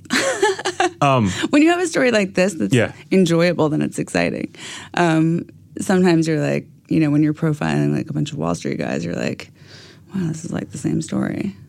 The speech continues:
Speaker 2: Yeah. Like, that's one of the tricks of Billions. I'm hoping to bring in, uh, Brian Koppelman to talk about it. Like, how you can make a wealth porn story like that that's also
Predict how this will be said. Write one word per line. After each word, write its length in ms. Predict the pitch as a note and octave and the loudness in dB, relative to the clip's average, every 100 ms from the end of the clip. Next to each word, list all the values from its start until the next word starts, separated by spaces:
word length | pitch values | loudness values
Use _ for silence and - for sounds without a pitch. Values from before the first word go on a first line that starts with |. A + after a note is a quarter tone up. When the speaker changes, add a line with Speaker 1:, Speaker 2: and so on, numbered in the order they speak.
| - - - - - - | -20 -20 -20 -20 -12 0
Speaker 2:
Yeah. 800 | A2+ C3+ B2 G#2+ F#2 E2+ D#2+ D#2 | 4 4 4 4 4 2 2 2
Like, 160 | A#2+ | 2
that's 200 | C3+ C3+ C3+ | 4 2 2
one 100 | D#3+ | 2
of 80 | |
the 40 | G2+ | 2
tricks 200 | C3 - | 0 0
of 180 | F#2 D#2+ | -2 0
Billions. 360 | F#2+ A#2+ E2+ D2 | 2 4 2 0
I'm 60 | |
hoping 240 | D2+ F2+ D#2+ | -2 -2 -2
to 80 | D2 | -4
bring 220 | E2 E2 | -2 -2
in, 240 | D2+ D2+ - - | -2 -6 -12 -12
uh, 260 | D2+ D2+ D2 | -10 -8 -8
Brian 280 | - D2+ D#2 | -6 -6 -2
Koppelman 340 | E2 E2+ E2 | -2 -2 -4
to 60 | D2+ | -4
talk 220 | E2 D2+ | -4 -4
about 220 | E2 C#2 | -4 -6
it. 60 | B1 | -6
Like, 140 | - | -4
how 100 | - | 0
you 180 | F2 F2 | 2 2
can 180 | F2 E2+ | 2 2
make 300 | F2 E2+ - | 2 0 -2
a 160 | F2 | -4
wealth 680 | E2+ D#2+ F#2+ F#2 F2+ F2+ - - | -6 -4 0 2 2 2 -2 -10
porn 520 | - F#2 E2+ E2+ E2 | -2 2 2 2 0
story 520 | D#2+ - E2+ E2 D#2+ | -4 -2 0 0 0
like 320 | D#2 D2+ C#2+ | 0 -2 -4
that 440 | E2+ D2+ D2 D2 - | -4 -2 -2 -4 -6
that's 200 | D#2 - | -8 -6
also 520 | D2 C#2+ D#2 D2 C#2+ | -6 -6 -6 -6 -8